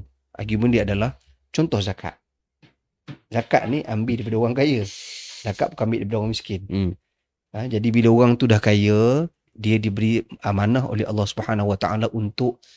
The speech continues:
Speaker 1: bantu orang yang susah.
Speaker 2: Setuju.
Speaker 1: So, debt model, debt model. Ha, government pakailah debt model tu. Boleh. You dah kaya,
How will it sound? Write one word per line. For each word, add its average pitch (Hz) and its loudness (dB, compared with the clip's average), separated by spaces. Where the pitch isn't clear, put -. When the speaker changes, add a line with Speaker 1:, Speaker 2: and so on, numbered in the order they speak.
Speaker 1:
bantu 107 0
orang 104 -2
yang - -18
susah. 107 -6
Speaker 2:
Setuju. 131 2
Speaker 1:
So, 139 6
debt 123 6
model, 117 6
debt 143 6
model. 123 4
Ha, 131 -4
government 143 0
pakailah 104 -2
debt 107 -4
model 151 2
tu. 117 -8
Boleh. 180 4
You - 2
dah 170 10
kaya, 113 4